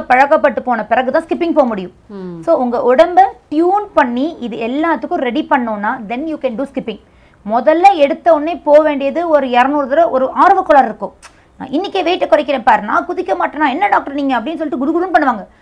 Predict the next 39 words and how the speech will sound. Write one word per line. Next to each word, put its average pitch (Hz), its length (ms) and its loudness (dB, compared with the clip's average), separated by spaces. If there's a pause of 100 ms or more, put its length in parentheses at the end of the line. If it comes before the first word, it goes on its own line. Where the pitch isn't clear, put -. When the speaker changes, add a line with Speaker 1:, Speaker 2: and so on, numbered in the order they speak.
(240)
Speaker 1:
மூணாவது 330 520 2
நாள் 339 280 4
முட்டி 302 220 -4
வலிக்குது, 294 440 -2
காலு 277 280 4
வலிக்குது, 294 480 -2
கை 262 140 0
வலிக்குதும்பாங்க, 269 580 -2
இல்ல 311 180 -2
எதையாவது 285 320 2
ஒரு 226 140 -6
ஜாயிண்ட்டை 269 360 2
உடைச்சிக்கிட்டு 240 380 -6
வந்து 285 180 2 (300)
அப்புறம் 277 320 4
என்ன 247 140 -2
வந்து 254 380 2
ரெண்டு 247 280 -8
வாரம் 311 380 -2
bed 208 260 -12
rest 311 180 -10
எடுக்க 208 160 -10
சொல்லிட்டாங்க 202 480 -10
டாக்டர் 233 200 -4
அப்படிம்பாங்க, 269 340 2
முடிஞ்சு 339 220 -4
போச்சு. 226 200 -2 (560)
அதுக்கப்புறம் 349 480 2
இல்ல 311 100 4
காலை 302 360 6
சுளுக்கு 294 260 0
பிடிச்சிக்க 269 340 -4
வேண்டியது, 262 340 4 (280)
இல்ல 302 220 2 (100)
ஃப்ராக்சரே 294 540 4
ஆக்கிக்க 277 240 -2
வேண்டியது, 262 360 -2 (140)
மூணு 302 240 4
மாசம் 294 280 0